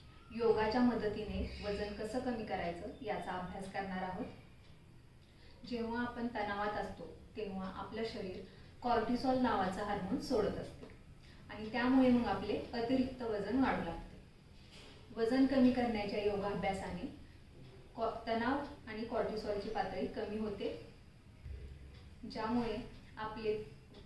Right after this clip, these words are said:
अतिरिक्त वाढलेले वजन कमी करणे सोपे जाते. वजन कमी करण्यासाठी तुम्ही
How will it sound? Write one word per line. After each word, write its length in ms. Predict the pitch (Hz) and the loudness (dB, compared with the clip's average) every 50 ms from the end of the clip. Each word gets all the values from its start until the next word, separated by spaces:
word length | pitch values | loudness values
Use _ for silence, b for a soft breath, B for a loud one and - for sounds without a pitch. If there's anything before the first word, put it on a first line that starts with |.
| - | -12
अतिरिक्त 460 | 247 233 - 254 247 254 247 - - | -10 -8 0 2 2 2 2 -2 -2
वाढलेले 480 | 254 226 220 208 190 190 196 196 196 196 | 0 4 6 6 6 6 4 2 2 2
वजन 300 | 196 196 196 196 202 233 - - - - - - - - - - - - | 2 2 0 0 0 -2 -2 -4 -8 -14 -16 -12 -12 -10 -10 -8 -6 -4
कमी 220 | 233 226 220 226 | -2 0 0 0
करणे 320 | 220 - 220 - - - 285 | 0 0 0 -2 0 0 -2
सोपे 380 | 294 285 247 214 - - 185 | 0 2 0 0 0 -2 -6
जाते. 280 | - - - - - - - - - - - - - - - - - - - - - B B B B B B B B B - - | -6 -8 -8 -10 -12 -14 -16 -16 -16 -18 -18 -18 -18 -18 -18 -18 -18 -18 -18 -18 -18 B B B B B B B B B -16 -10
वजन 420 | 220 220 233 247 262 269 277 277 | -6 -2 0 4 6 6 6 6
कमी 320 | 269 - - 254 233 233 247 | 4 2 0 2 2 2 2
करण्यासाठी 720 | 240 233 226 220 214 202 202 208 - 196 196 196 196 196 | 2 2 0 0 0 -2 -4 -4 -6 -6 -6 -6 -6 -6
तुम्ही 320 | 214 208 196 202 208 202 | -6 -6 -6 -6 -8 -10